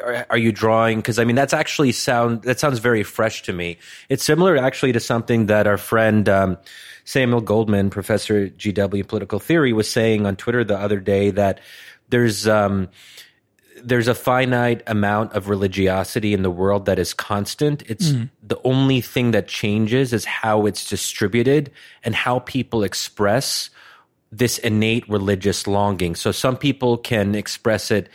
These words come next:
Speaker 1: in secular ways. They can suppress it. They can do drugs, sex, other ways to express what's missing.
Speaker 2: Mm.
Speaker 1: But it's always there, and it's just a question of how societies try to order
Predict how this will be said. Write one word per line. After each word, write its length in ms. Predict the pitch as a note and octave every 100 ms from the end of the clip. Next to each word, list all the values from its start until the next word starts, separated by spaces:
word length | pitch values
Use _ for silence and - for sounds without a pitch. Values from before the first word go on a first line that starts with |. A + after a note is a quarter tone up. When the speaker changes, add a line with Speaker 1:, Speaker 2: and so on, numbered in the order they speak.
| - - -
Speaker 1:
in 140 | G#2+
secular 500 | - C3 A#2 B2+ A2+
ways. 360 | G#2 G#2 G#2 F#2+
They 100 | G2+
can 180 | G#2 F#2
suppress 580 | - - - A#2 -
it. 220 | A#2 G#2 - - - _ -
They 240 | G#2 G#2
can 240 | - G#2
do 240 | G2 G#2 G#2 G#2
drugs, 380 | G2+ G#2 G2 -
sex, 460 | - G#2 G2+ -
other 240 | G#2+ G#2+ G#2
ways 320 | G2+ G#2 -
to 140 | - F#2+
express 800 | - - - A2+ G#2 - -
what's 280 | G#2 G2+ -
missing. 540 | G#2 A2+ - G2 F2+ F3
Speaker 2:
Mm. 360 | E3 C#3 A#2 -
Speaker 1:
But 140 | A#2+
it's 120 | -
always 580 | - C3 C3+ C3 A2 G2
there, 240 | G2+ G#2+
and 80 | A2+
it's 80 | G#2
just 180 | A2+ -
a 40 |
question 520 | - - G#2 - A2 G2
of 80 |
how 240 | - G#2+ G#2+
societies 800 | - G#2 - G2+ G2+ G2 G2 -
try 280 | - G2+ F#2
to 80 |
order 640 | F#2 G#2+ G#2+ G2+ F#2+ F2+